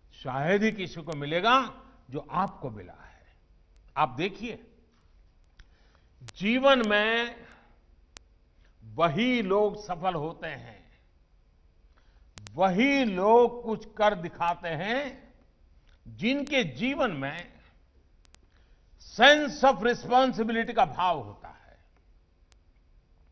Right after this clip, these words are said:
सफलता की सबसे बड़ी शुरुआत, उसकी कुंजी sense of responsibility होती है।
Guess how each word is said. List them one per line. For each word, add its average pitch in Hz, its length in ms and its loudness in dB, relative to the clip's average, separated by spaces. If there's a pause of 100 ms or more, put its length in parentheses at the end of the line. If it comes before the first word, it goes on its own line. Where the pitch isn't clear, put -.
(1800)
सफलता 277 640 6
की 277 240 -2
सबसे - 580 0
बड़ी 254 400 2
शुरुआत, 226 680 2
उसकी 214 380 -12
कुंजी 214 580 -4 (1000)
sense 208 380 -4
of 196 100 -4
responsibility 185 800 -10
होती 131 320 -14
है। - 280 -20